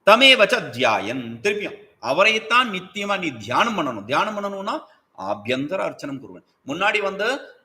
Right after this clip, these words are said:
ச-, அர்ச்சனை, அர்ச்சைன்னு சொன்னதுக்கு பாஹ்ய அர்ச்சனைன்னு சொல்லிட்டாரு. இது ஆபியந்தர அர்ச்சனை, உள், உள்ள வந்து பு-, அர்ச்சனை பண்ணி,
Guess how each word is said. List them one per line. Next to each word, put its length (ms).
ச-, 140
அர்ச்சனை, 420
அர்ச்சைன்னு 480
சொன்னதுக்கு 440
பாஹ்ய 400
அர்ச்சனைன்னு 460
சொல்லிட்டாரு. 380
இது 240
ஆபியந்தர 560
அர்ச்சனை, 380
உள், 240
உள்ள 260
வந்து 320
பு-, 220
அர்ச்சனை 340
பண்ணி, 260